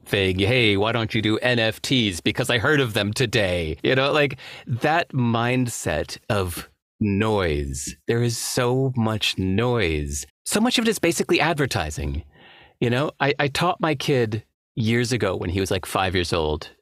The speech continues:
that when we're driving through the city and he sees all of these billboards and he'll say, "Hey, Dad, why does that say you deserve a timeout? I thought a timeout is a punishment."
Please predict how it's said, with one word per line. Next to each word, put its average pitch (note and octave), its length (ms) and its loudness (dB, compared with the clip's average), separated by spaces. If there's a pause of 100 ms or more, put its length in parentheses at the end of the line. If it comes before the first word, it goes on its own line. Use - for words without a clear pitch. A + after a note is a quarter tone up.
(140)
that - 160 0
when A#2+ 120 2
we're A#2+ 80 2
driving C3 380 0
through C3 160 0
the A2+ 80 0
city E2+ 540 0 (100)
and G#2+ 140 -2
he C3 100 0
sees B2+ 280 0
all D3+ 300 0
of E3+ 120 0
these A#2+ 180 0
billboards A2 640 -2
and A2 80 0
he'll B2+ 140 2
say, C#3+ 420 0 (480)
"Hey, G#3 160 0
Dad, F#3+ 340 0 (140)
why D3 340 0
does B3 200 0
that F3 260 0
say B2+ 680 0 (260)
you B2+ 180 2
deserve A#2 440 0
a G#2 80 -2
timeout? G2 800 -2
I D3 140 -4
thought G#3 200 0
a G3+ 60 -2
timeout D#3+ 440 0
is C3 120 -2
a C3+ 60 -2
punishment." - 680 -4